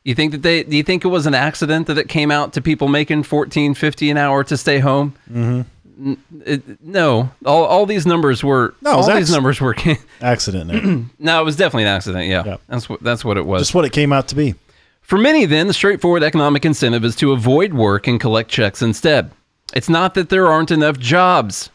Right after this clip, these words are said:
Speaker 1: On the contrary, right now, there are more job openings than there were prior to the pandemic in twenty twenty. More job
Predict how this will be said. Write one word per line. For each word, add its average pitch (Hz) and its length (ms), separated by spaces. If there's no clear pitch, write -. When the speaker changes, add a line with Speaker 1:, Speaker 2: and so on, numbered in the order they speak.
Speaker 1:
On 135 120
the 147 60
contrary, 175 480
right 139 220
now, 147 180
there 151 140
are 131 40
more 165 280
job 175 320
openings 151 420
than 131 120
there 131 140
were 151 360
prior 180 480
to 190 100
the 170 140
pandemic 175 500
in 135 80
twenty 165 260
twenty. 175 440
More 165 160
job 165 260